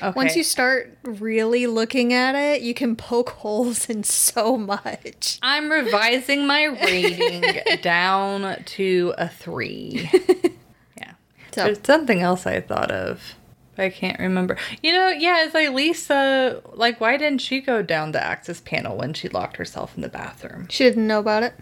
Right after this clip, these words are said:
Speaker 2: She thought it was just a vent.
Speaker 1: That's true, but it's like, wouldn't you try and at least open it? I don't
Speaker 2: Not
Speaker 1: know.
Speaker 2: necessarily. She was looking for an immediate weapon, not necessarily an escape route. She didn't see
Speaker 1: But
Speaker 2: an
Speaker 1: she,
Speaker 2: immediate escape route,
Speaker 1: she was
Speaker 2: so.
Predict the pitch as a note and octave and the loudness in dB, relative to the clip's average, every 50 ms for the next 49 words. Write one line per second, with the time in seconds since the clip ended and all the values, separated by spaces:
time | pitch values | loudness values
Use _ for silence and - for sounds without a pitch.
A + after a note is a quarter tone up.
0 | - - - - - - C4 A#3 A#3 A#3 A3+ A3+ A#3 A3+ G#3+ G#3 - B3+ - - | -20 -20 -18 -8 -2 0 0 4 4 4 4 4 2 0 -2 -4 -6 -10 -8 -4
1 | A#3 A3+ A3 G#3 - - - A#3 G#3 - - G#3+ - G#3 G#3+ A3 - - - - | -2 0 0 0 0 0 0 -2 -2 -2 -2 -2 -2 -2 -4 -4 -6 -12 -20 -20
2 | - _ _ _ - - G#3 G#3 - - - - - - A#3 A3+ A3 G#3 F#3+ F3+ | -20 _ _ _ -6 -4 -2 -2 -2 -4 -8 -10 -4 0 4 6 6 6 6 6
3 | F#3 F3 F3 - F3 E3+ E3+ - F#3+ G3+ G3 - F#3+ F#3 F3+ - - - - E3+ | 6 4 6 4 2 2 2 2 0 0 0 0 0 0 0 -2 -4 -4 -2 0
4 | E3+ F3 F3 F3 E3+ E3+ E3+ F3 - F3+ F3+ E3 - - - E3+ E3 D#3+ - - | 0 2 2 2 2 2 0 0 0 0 -2 -2 -2 -6 -6 -6 -6 -6 -8 -8
5 | G3 F#3+ A3 A#3 A#3+ B3+ C4 - - - - - - - _ _ _ _ - - | -6 -6 -6 -6 -8 -10 -12 -14 -18 -20 -20 -20 -20 -20 _ _ _ _ -20 -16
6 | - - - C#4 A#3 A3+ A#3 A#3+ A3+ G#3+ - - - A#3 A3 G#3+ A3 A#3 A#3+ A#3 | -16 -6 0 0 2 2 2 0 -2 -2 -2 -2 -2 -2 -2 -2 0 0 -2 -2
7 | - - - - - - - - - - - C#4 C#4+ C#4 - D#4+ D#4 - D4 C4+ | -4 -10 -20 -20 -18 -18 -18 -14 -8 -2 0 2 2 2 2 0 0 2 2 2
8 | B3+ - C4 A#3+ A3+ A3 G#3 G3+ G3 G3+ G#3 G#3 G3 G3 F#3 E3+ - F3 F3 E3 | 2 2 2 2 2 2 2 0 -2 -2 -2 -2 0 -2 -2 -2 -2 -4 -4 -4
9 | F3 E3+ F3 F3+ F3 D3 E3+ F3 F#3 - - F#3+ F#3 F#3 F3 F3+ F3 E3 D#3+ F3 | -6 -8 -8 -8 -8 -8 -8 -6 -6 -4 -2 -2 -2 0 0 -2 -2 -2 -4 -4
10 | - - - - - - - - - F4 C#4 - - - - - A#3+ A3 A#3 A#3 | -4 -4 -4 -6 -4 -4 -4 -4 -4 -6 -10 -14 -12 -8 -6 -2 0 0 2 2
11 | A#3 A#3+ A3+ A3+ C4 B3+ A#3 A3+ A3+ A3+ G#3 G#3 F#3+ F3+ F3+ F3+ F#3 - - G#3+ | 2 2 2 2 2 2 2 2 2 2 2 0 -2 -2 -4 -6 -8 -8 -8 -8
12 | F#3 E3+ - F3+ F3+ F3 - - - - B3+ C4+ C#4+ | -8 -8 -8 -10 -12 -10 -8 -6 -4 0 0 2 2